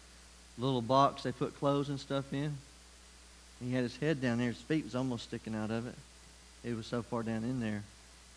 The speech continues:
And the Lord just pricked my heart, said, "I want you to go and give him some money."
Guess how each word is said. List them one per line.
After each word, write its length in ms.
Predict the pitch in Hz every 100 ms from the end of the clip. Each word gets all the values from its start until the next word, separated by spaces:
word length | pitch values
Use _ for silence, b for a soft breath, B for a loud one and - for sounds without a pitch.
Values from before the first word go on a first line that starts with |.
| - - - - - - - - - - - -
And 160 | 127 143
the 40 |
Lord 260 | 156 185 208
just 200 | 202 -
pricked 180 | 170 147
my 120 | 156
heart, 280 | 180 135 -
said, 140 | 127
"I 60 | 135
want 220 | 139 139
you 60 |
to 60 | 131
go 260 | 127 139 135
and 180 | 127 107 - 113
give 140 | 147
him 160 | 139 117 - -
some 160 | - 123
money." 320 | 143 135